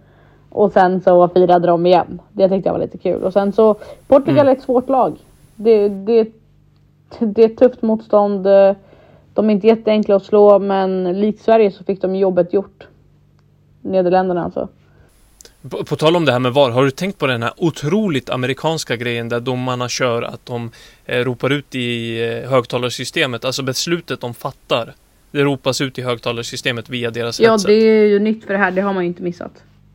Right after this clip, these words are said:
Speaker 2: Det, vad tycker du om det?
Speaker 1: Jag vill inte jättem-, jag tycker inte jättemycket, om det. Jag är lite amerikaniserad av mig, så att
Speaker 2: Det
Speaker 1: jag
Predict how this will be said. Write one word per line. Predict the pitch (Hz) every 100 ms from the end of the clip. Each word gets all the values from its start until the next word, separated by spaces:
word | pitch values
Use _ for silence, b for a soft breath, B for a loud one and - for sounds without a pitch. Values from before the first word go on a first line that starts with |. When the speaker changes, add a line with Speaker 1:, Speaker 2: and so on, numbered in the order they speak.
| _ _ _ -
Speaker 2:
Det, | 139 135 127 117 _ _ _ _ _ -
vad | 131
tycker | - -
du |
om | 123
det? | 123 -
Speaker 1:
Jag | 190 165
vill | -
inte | 196 190
jättem-, | 185 - 185 185
jag | 208 214 - _ -
tycker | 175 -
inte | 208 185 190
jättemycket, | 185 185 170 175 180 196 202 - _ _ _ -
om | 190 202
det. | 196 - b b b -
Jag | 220
är |
lite | 233 220 220
amerikaniserad | 208 208 220 214 214 220 202 208 202
av | 202
mig, | 208 202 220
så | 196
att | 160
Speaker 2:
Det |
Speaker 1:
jag | 190 185 190